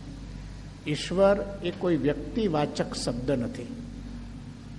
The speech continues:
ઈશ્વર એક વિધાતાનું સ્વરૂપ છે અને કર્મ ગ્રંથ, કર્મ તંત્વ,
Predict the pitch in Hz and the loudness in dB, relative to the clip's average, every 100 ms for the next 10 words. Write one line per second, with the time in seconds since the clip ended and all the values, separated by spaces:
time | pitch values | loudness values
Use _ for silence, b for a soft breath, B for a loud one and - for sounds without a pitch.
0 | - - - - - - - - B B | -10 -10 -10 -10 -12 -12 -14 -14 B B
1 | B B B - - - - - - - | B B B -12 -12 -12 -12 -12 -10 -10
2 | - - 220 - - 294 294 - 247 - | -8 0 2 2 4 6 6 8 6 4
3 | - - - - 165 170 180 202 202 190 | -4 -8 -8 2 4 6 6 4 4 4
4 | 170 151 - 147 165 - - 175 - - | 4 0 0 4 4 2 -4 -4 -6 -12
5 | - - - - - - - 202 220 - | -12 -14 -14 -12 -12 -10 0 4 4 4
6 | - 247 277 269 139 139 - - - - | 4 8 8 8 6 4 2 -2 -4 4
7 | 220 240 247 - 139 127 131 | 6 8 6 4 4 4 2